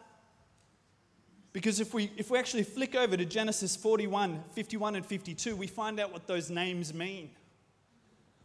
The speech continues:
what Manasseh and Ephraim mean.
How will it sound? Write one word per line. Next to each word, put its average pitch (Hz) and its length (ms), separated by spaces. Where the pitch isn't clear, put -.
what 190 240
Manasseh 214 680
and 175 200
Ephraim 185 580
mean. 170 320